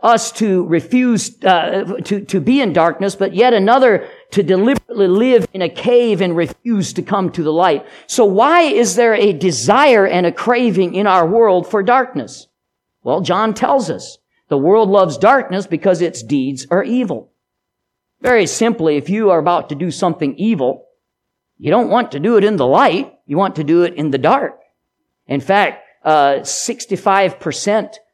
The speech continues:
of violent crimes in our nation happen at night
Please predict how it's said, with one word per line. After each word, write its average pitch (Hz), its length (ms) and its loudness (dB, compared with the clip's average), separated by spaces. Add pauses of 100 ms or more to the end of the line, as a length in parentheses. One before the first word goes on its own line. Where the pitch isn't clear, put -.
(160)
of 151 180 -2
violent 175 480 0
crimes 185 540 -4
in 156 120 -4
our 151 160 -2
nation 156 520 -4
happen 160 560 -4
at 151 180 -8
night 180 440 -6